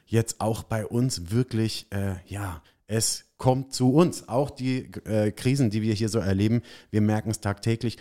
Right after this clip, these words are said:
Und wir versuchen uns natürlich A, zu informieren, B, auch Sorgen zu nehmen vielleicht. Ähm, und ja, vielleicht auch da in dem Bereich Studiogäste speziell zu Themen Energieversorgung beispielsweise, ähm, hier einzuladen, damit wir auch da mal ein bisschen Klarheit reinbekommen.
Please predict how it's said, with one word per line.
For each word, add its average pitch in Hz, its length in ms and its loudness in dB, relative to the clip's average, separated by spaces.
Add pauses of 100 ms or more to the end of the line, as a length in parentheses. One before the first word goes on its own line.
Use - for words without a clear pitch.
(160)
Und 120 100 0
wir 147 120 6
versuchen 160 420 0
uns 143 180 -4
natürlich 139 460 -4
A, 123 160 0
zu - 140 -2
informieren, 123 640 4 (240)
B, 127 260 4
auch 117 300 -6 (160)
Sorgen 123 540 0
zu - 200 -8
nehmen 127 640 -2
vielleicht. 127 520 0 (380)
Ähm, 113 400 4
und 113 420 0
ja, 110 160 2
vielleicht 104 460 -4
auch 110 200 -4
da 107 300 -4
in 107 140 -2
dem 113 160 0
Bereich 104 320 -2
Studiogäste 117 640 0
speziell 107 560 -2
zu 104 140 -6
Themen 113 360 0
Energieversorgung 113 880 -2
beispielsweise, 104 800 -2 (480)
ähm, 101 220 2
hier 113 240 0
einzuladen, 101 680 0 (340)
damit 123 320 4
wir 131 120 4
auch 123 120 -2
da 127 100 -4
mal 131 140 2
ein 117 60 2
bisschen 123 280 -4
Klarheit 131 460 0
reinbekommen. 98 640 0